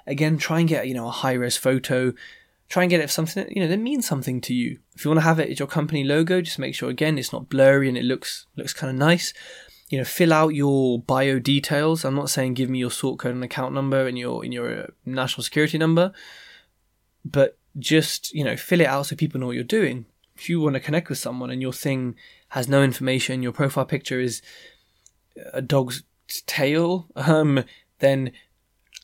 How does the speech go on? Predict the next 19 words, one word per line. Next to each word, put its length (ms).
you 100
know, 200
people 180
are 60
gonna 160
think, 320
"Oh, 300
is 140
it 60
a 40
fake 220
account? 480
Is 80
this 140
person 320
relevant 380
to 60
my 80
network?" 760